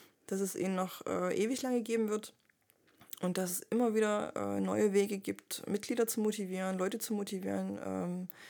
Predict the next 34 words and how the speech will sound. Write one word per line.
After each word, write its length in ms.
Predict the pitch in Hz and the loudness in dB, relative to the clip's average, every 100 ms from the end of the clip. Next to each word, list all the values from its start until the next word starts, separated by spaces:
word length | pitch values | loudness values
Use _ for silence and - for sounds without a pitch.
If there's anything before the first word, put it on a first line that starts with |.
| - - | -16 -4
da 100 | 180 | 0
mitzumachen, 720 | 240 - 240 220 - 214 214 - - - - - | 2 2 0 0 -2 -4 -6 -10 -20 -20 -20 -6
das 240 | 190 - | -2 -2
selber 460 | - - 190 294 302 | -4 2 4 4 2
zu 100 | - | -2
gestalten. 500 | 226 - 202 254 370 359 - _ _ _ _ - | -4 0 2 2 0 -6 -10 _ _ _ _ -10
Das 120 | 202 | -6
ist, 140 | 196 | -6
glaub 180 | - 202 | -2 -2
ich, 80 | 202 | -2
der 140 | 190 | -4
wichtigste 320 | 226 269 - | -4 -6 -6
Punkt, 460 | 208 - 330 - - | -6 -2 -2 -2 -10
ne? 200 | 202 220 247 | -8 -6 -6
Dass 180 | 202 | -6
da 80 | - | -4
einfach 300 | 208 208 208 | -4 -4 -6
auch 160 | 196 - | -8 -6
Leute 220 | 202 208 | -6 -4
hinkommen, 360 | 202 208 208 196 | -4 -4 -6 -8
die 60 | |
Bock 320 | 196 226 - | -8 -10 -8
haben, 180 | 269 247 | -6 -4
was 220 | 233 226 | -4 -4
zu 100 | - | -6
machen. 340 | 214 - 240 254 - - - - - - _ - | -6 -6 -8 -8 -12 -20 -20 -20 -20 -20 _ -4
Ähm, 720 | 190 196 190 190 190 190 196 - _ _ - _ _ _ _ _ _ - - - _ _ - | 0 0 0 -2 -2 -2 -6 -10 _ _ -20 _ _ _ _ _ _ -12 -12 -18 _ _ 2
aber 140 | 190 | 4
ja, 260 | 190 175 170 - _ _ _ _ _ - - | 6 4 0 -6 _ _ _ _ _ -18 -4
da 160 | 180 175 | -2 0
wird 140 | 190 | -2
halt 180 | 196 190 | -2 -4
auch 80 | - | -6
immer, 300 | 185 175 | -4 -4